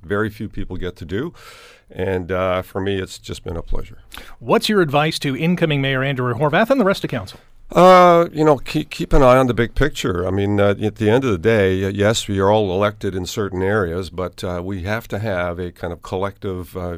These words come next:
Speaker 1: long-term view of where this city is going. And, you know, I, I did appreciate Andrea's, uh, slogan on her campaign, which is a, you know, a new mayor for a thriving city. Th-, the city is thriving,
Speaker 2: Mm.
Speaker 1: uh, and there's lots, uh, lots of good bones to build on here. And so, uh, I, you know, th-,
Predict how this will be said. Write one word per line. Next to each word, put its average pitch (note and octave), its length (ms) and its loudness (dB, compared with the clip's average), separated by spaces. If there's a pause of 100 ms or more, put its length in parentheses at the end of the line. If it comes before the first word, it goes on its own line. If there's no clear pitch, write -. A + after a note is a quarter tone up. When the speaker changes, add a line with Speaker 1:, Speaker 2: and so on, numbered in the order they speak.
Speaker 1:
long-term F2 720 -6
view F#2 340 -8
of F2 160 -8
where F2+ 160 -6
this F2+ 160 -8
city F2 280 -8
is F2 100 -10
going. G#2+ 380 -4
And, F#2 160 -6 (420)
you A#2 60 -6
know, A#2+ 140 4
I, A2+ 180 2
I - 20 -2
did B2+ 160 -2
appreciate C3 500 -4
Andrea's, G#2 560 0
uh, F#2 280 0
slogan G#2 500 0
on F#2+ 120 2
her F#2 100 0
campaign, G2 600 -2
which F#2+ 200 -6
is F2 180 -4
a, F2+ 220 -2
you A2 80 -4
know, F#2 140 0
a F#2 40 2
new G#2 160 0
mayor G2 360 0
for G#2 180 -6
a F#2 60 -4
thriving F2+ 400 -2
city. F#2+ 320 -8
Th-, - 280 -20
the A#2+ 160 -8
city C3+ 300 -4
is D#3+ 160 -6
thriving, B2 480 0
Speaker 2:
Mm. G#2 80 -14 (300)
Speaker 1:
uh, G2+ 180 -2
and A2 140 2
there's G#2 120 -4
lots, A2+ 320 0
uh, G#2 140 0
lots A2 260 -2
of G#2+ 60 -12
good A2+ 140 -6
bones G2+ 260 -2
to - 80 -10
build G2 260 -2
on E2+ 180 -6
here. F2 220 -8
And F2 120 -14
so, G2+ 340 -2
uh, G2 180 0
I, F#2+ 200 -2
you G#2+ 160 -6
know, G2 160 -2
th-, - 240 -16